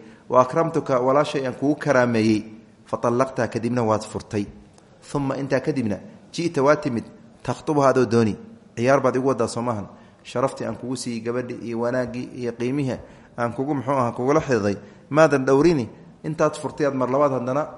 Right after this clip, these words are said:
xishood la'aan la imaanaysa, adoo, muxuu ahaa, weliba gabadhi doonani mar labaad. "Laa," maya, "wallaahi baan ku dhaartay, laa tacuudu," kuma laabanaysa, "ilayka," adig kuma laabanaysa,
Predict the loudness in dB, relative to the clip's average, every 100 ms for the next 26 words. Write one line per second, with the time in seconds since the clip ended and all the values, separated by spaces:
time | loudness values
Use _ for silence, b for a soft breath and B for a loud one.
0 | -16 -6 -2 0 0 0 0 0 -2 -2
1 | -2 0 2 0 0 0 2 2 2 0
2 | 0 0 0 0 0 2 4 2 0 -18
3 | -20 -20 -20 _ _ -2 4 4 4 2
4 | 4 4 2 0 2 2 2 -2 0 -2
5 | -2 -8 -10 B B 2 4 4 0 0
6 | -2 -4 0 4 4 4 0 -2 0 0
7 | 0 -2 -2 0 2 2 -2